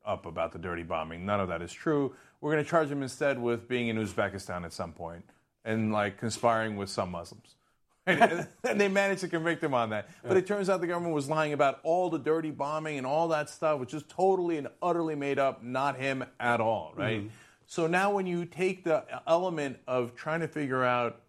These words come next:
Speaker 1: who actually was the crypto dude on the <laughs> internet, how are they
Speaker 2: Yeah.
Speaker 1: gonna, but they proved it to a jury. Is it just mainly the jury goes, "Ah," throws up their hands and go, "I can't figure this stuff out"? But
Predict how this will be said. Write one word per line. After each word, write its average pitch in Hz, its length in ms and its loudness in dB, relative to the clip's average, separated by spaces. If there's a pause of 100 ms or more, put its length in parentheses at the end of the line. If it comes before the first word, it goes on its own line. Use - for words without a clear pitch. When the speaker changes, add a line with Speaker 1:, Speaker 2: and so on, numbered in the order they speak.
(400)
Speaker 1:
who 175 260 2
actually 139 1000 0 (220)
was 120 280 0
the 113 100 0
crypto 147 920 0 (200)
dude 151 400 2
on 127 180 2
the 117 200 -4
<laughs> - 40 -18
internet, 214 540 0
how 190 260 4
are 233 80 6
they 190 80 0
Speaker 2:
Yeah. 180 60 -4
Speaker 1:
gonna, 165 160 -6 (480)
but 170 180 4
they 165 100 8
proved 226 300 -2
it 202 120 -8
to 208 100 4
a 160 60 6
jury. 185 400 2 (100)
Is 175 180 -4
it 180 140 -2
just 208 200 -6
mainly 190 360 2
the 165 120 0
jury 170 280 2
goes, 151 220 2
"Ah," 110 360 -4 (300)
throws 156 240 4
up 147 100 2
their 131 160 2
hands 131 260 -2
and 127 80 0
go, 113 120 4
"I 95 340 -2
can't 107 260 -4
figure 101 220 0
this 98 160 0
stuff 104 260 -2
out"? 135 240 4
But 131 160 -4